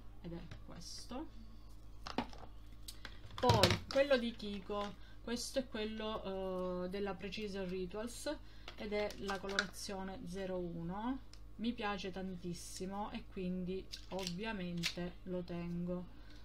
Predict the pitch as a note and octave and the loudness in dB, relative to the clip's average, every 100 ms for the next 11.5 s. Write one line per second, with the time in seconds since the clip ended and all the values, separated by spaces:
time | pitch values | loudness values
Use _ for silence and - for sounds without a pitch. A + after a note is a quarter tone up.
0 | - G3+ G#3 A3 - F#3+ F#3 F3+ F#3+ F3+ | -8 -4 -2 -4 -4 -4 -2 -4 -4 -2
1 | F3 E3 E3 F#3 A#3 C4+ - - - - | 0 0 2 2 2 0 -4 -4 -4 -4
2 | - - - - A#3+ A3+ G#3 G3 G3+ G3+ | -8 -8 -6 4 6 6 6 4 2 0
3 | G3+ A#3 A#3 A#3 - F#3+ F#3+ F#3+ G3+ F#3+ | 2 4 4 2 -2 -2 0 0 2 2
4 | F#3 F3+ - F#3+ F#3 F#3 F3+ F3 F#3+ - | 2 10 10 10 -2 -4 -4 -4 -6 -4
5 | F#3 G3 G3 F3+ F#3 A3 B3+ - - - | -4 -2 0 0 0 -2 -2 -6 -10 -10
6 | - - - - - - - - - - | -8 -8 -8 -10 -8 -6 -8 -8 -8 -2
7 | - - - - - - - - - - | -2 -2 -6 -8 -8 -8 -10 -10 -10 -10
8 | - - G3 F#3 F#3+ F#3+ F3+ F3 F#3+ F3+ | -10 -6 -6 -2 -2 -2 -2 -4 -2 -2
9 | F3+ G3 - - F#3+ F#3 G3 G3+ G3+ F#3+ | -2 -4 -4 0 0 0 0 -2 -2 0
10 | F#3+ F#3 F#3 F#3 F#3 G#3 - G3+ G3+ F#3 | 0 0 0 0 0 0 -2 -2 0 0
11 | E3 E3+ G#3 C4 | 0 0 0 0